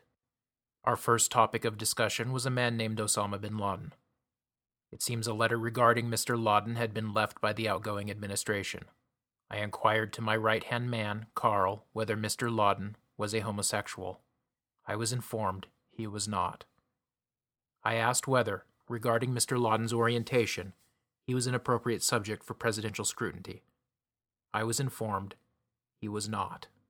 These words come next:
Hindsight is a difficult challenge. I wish we knew then what we know today. Osama bin Laden's sexual orientation is, in fact, questionable.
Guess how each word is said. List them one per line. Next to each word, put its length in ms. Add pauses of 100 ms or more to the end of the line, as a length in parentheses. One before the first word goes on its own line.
(1040)
Hindsight 480
is 120
a 80
difficult 500
challenge. 640 (680)
I 100
wish 280
we 80
knew 220
then 280
what 160
we 140
know 180
today. 560 (560)
Osama 420
bin 200
Laden's 340
sexual 440
orientation 640
is, 360 (160)
in 140
fact, 400 (100)
questionable. 720